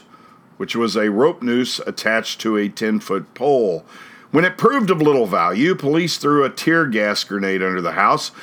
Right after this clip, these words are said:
The cobra came out and was hit by five slugs from an officer's pistol.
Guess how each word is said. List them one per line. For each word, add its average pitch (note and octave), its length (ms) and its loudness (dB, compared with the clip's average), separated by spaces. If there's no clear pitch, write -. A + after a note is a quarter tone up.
The B2+ 100 0
cobra F#3 340 2
came C3 260 2
out B2+ 340 2
and C#3 120 2
was C#3+ 140 0
hit B2+ 220 2
by B2 160 4
five D3 420 2
slugs A#2+ 460 2
from A#2 200 2
an A#2 80 4
officer's A2+ 640 0
pistol. A2+ 600 -2